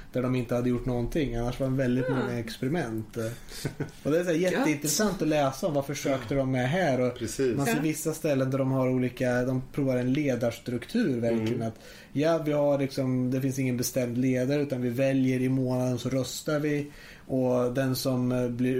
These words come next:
Speaker 1: röstad måste bli offrad eller något sånt där till
Speaker 3: Mm.
Speaker 1: slut. Och de hittar på egna regler och, ja, det är jätteintressant, det spelet. Det
Speaker 3: Ja.
Speaker 1: fin-, jag tycker det är mycket mer intressant än,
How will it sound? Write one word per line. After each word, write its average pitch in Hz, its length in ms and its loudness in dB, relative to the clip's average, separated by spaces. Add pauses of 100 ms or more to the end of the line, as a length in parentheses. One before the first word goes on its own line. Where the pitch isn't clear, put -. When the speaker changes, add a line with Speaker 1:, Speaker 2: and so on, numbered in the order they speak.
(160)
Speaker 1:
röstad 135 480 0
måste 131 440 -2
bli 127 200 2
offrad 135 600 0
eller 120 180 0
något 110 140 -2
sånt 110 180 -4
där 113 160 0
till 117 140 -4
Speaker 3:
Mm. 117 120 2
Speaker 1:
slut. 117 300 -2
Och 117 220 -4 (260)
de 131 100 -2
hittar 127 180 -2
på 135 140 -2
egna 127 300 0
regler 117 640 0
och, 110 300 2 (1200)
ja, 147 140 0
det 180 60 2
är 185 160 4
jätteintressant, 160 960 0
det 131 80 -2
spelet. 117 380 -2
Det 147 80 -2
Speaker 3:
Ja. 110 160 0
Speaker 1:
fin-, 147 200 -2
jag 151 180 -2
tycker 160 200 -2
det 156 60 2
är 151 60 2
mycket 147 280 0
mer 139 160 0
intressant 120 520 -2
än, 120 340 0